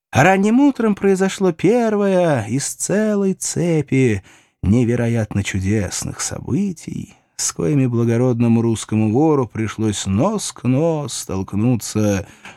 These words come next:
на таинственном и лукавом Востоке.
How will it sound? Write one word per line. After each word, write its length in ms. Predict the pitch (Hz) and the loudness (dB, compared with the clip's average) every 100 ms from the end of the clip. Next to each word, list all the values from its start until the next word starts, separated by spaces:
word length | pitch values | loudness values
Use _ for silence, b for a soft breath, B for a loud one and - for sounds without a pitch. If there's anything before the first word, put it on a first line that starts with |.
| B | B
на 160 | 98 87 | -4 -2
таинственном 1300 | 90 87 113 - - - - 95 85 85 78 - - _ _ _ - | -4 -2 -2 -2 -8 -10 -4 -2 -2 -4 -6 -8 -10 _ _ _ -2
и 120 | 101 | 0
лукавом 720 | 98 92 110 123 98 90 - | 0 -2 0 0 0 -6 -12
Востоке. 840 | - - - - - - - - | -10 -8 -8 -8 -10 -10 -14 -20